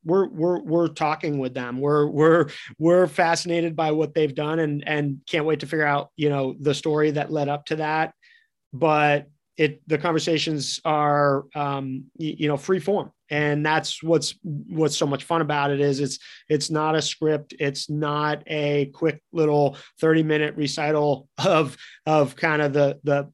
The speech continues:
the big highlights of, of what we all learn about and already know about. It's, it's everything.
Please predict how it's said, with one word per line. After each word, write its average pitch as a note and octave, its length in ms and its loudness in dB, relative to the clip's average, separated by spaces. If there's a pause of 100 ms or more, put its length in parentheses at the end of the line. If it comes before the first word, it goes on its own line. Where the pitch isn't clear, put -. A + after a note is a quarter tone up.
the B2 120 -2
big D#3 240 2
highlights G3+ 880 -2
of, D#3 420 -2
of D#3 200 0
what D#3 140 4
we D3 120 2
all G3 260 4
learn D3+ 200 0
about C#3+ 280 -4
and C#3 80 -4
already D3 280 2
know D3 240 2
about. C#3 460 -2 (220)
It's, D#3 440 -2 (260)
it's E3 160 0
everything. F#3 420 2